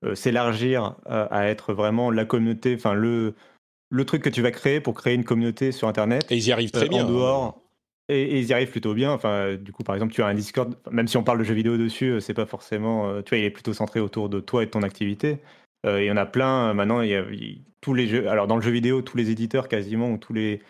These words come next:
Speaker 1: jeux vidéo ont souvent un Discord, euh, officiel, euh, pour réunir. Là,
Speaker 2: Ouais.
Speaker 1: il y a eu récemment
Speaker 2: Mais, mais même plus
Speaker 1: Euh,
Speaker 2: loin,
Speaker 1: je
Speaker 2: tous les youtubeurs, tous les twitchers, tous les,
Speaker 1: Voilà.
Speaker 2: enfin, tout ce qui a trait à tout, à un Discord, c'est l'endroit où, eff-, effectivement,
Speaker 1: Dès que t'as
Speaker 2: où
Speaker 1: une
Speaker 2: on
Speaker 1: communauté, euh,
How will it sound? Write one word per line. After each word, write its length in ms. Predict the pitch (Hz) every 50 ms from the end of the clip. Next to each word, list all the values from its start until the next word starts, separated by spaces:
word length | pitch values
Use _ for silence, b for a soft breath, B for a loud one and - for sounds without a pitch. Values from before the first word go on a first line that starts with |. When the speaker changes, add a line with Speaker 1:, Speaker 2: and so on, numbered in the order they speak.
| b b b _
Speaker 1:
jeux 140 | - 110 120
vidéo 420 | 110 117 113 117 123 123 127 127 120
ont 80 | 107
souvent 380 | 98 - - 117 107 120 120 110
un 180 | 104 101 101 95
Discord, 420 | 95 104 101 - - 117 117 107 107
euh, 160 | 104 98 101
officiel, 560 | 110 101 - - 101 - - 151 160 151 131 123 b b b b b _ _ - 131
euh, 160 | 110 104 101
pour 220 | 98 - 110 101 101
réunir. 380 | 98 98 101 110 127 143 139
Là, 100 | 120 107
Speaker 2:
Ouais. 60 | 120 117
Speaker 1:
il 40 | 104
y 40 | 104
a 20 | 104
eu 20 |
récemment 640 | 104 104 104 - - 113 110 117 117 113 113 - - _ _ _ _ _ _ _ 147
Speaker 2:
Mais, 140 | 135 135 135
mais 160 | 143 139 139
même 180 | 131 131 127 123
plus 160 | 107 - 156
Speaker 1:
Euh, 60 | 127 123
Speaker 2:
loin, 120 | 202 156 135
Speaker 1:
je 20 |
Speaker 2:
tous 140 | 127 - 131
les 100 | 123 123
youtubeurs, 580 | 117 110 117 110 - - 110 104 127 139 127
tous 120 | - - 117
les 100 | 107 101
twitchers, 500 | - - 117 107 - - 143 143 139 139 - -
tous 140 | - 117 110
les, 280 | 107 104 101 98 98
Speaker 1:
Voilà. 180 | 101 135 139 131 117
Speaker 2:
enfin, 40 |
tout 160 | 107 - - 127
ce 80 | -
qui 100 | - 139
a 80 | 123 113
trait 200 | 110 - - 123
à 100 | 110 95
tout, 300 | - - - 190 180 151
à 60 | 120
un 80 | 107 104
Discord, 360 | 104 110 104 - - 180 156
c'est 120 | - - 110
l'endroit 340 | 98 98 101 107 127 151 160
où, 40 | 135
eff-, 200 | 110 - - -
effectivement, 320 | 120 113 - 113 135 123
Speaker 1:
Dès 80 | 131 139
que 60 | 151
t'as 80 | 160
Speaker 2:
où 20 | 139
Speaker 1:
une 40 | 127
Speaker 2:
on 40 | 123
Speaker 1:
communauté, 560 | - 127 120 120 123 120 - 139 143 151 147 135
euh, 500 | 123 120 117 113 135 131 131 110 110